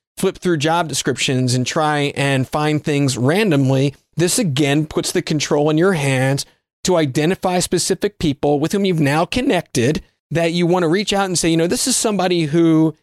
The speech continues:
is in a position that," again, there being no substitute for experience,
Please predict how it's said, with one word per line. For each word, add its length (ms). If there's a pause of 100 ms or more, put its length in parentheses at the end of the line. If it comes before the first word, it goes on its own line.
(160)
is 120
in 120
a 40
position 760 (240)
that," 480 (240)
again, 400
there 160
being 280
no 180
substitute 720
for 140
experience, 640